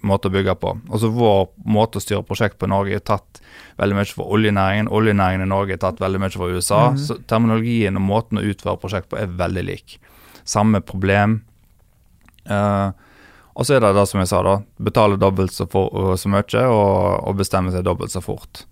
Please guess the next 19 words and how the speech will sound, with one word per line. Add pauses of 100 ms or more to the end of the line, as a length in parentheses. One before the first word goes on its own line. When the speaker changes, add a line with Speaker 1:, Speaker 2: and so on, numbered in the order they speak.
(120)
Speaker 2:
Mm. (260)
Speaker 1:
Og
det, (280)
det
er
jo (100)
helt
ekstremt
stort. (180)
Det
er,
Speaker 2:
Mm.
Speaker 1:
det
er,
mm, (200)
og
det
er (160)
et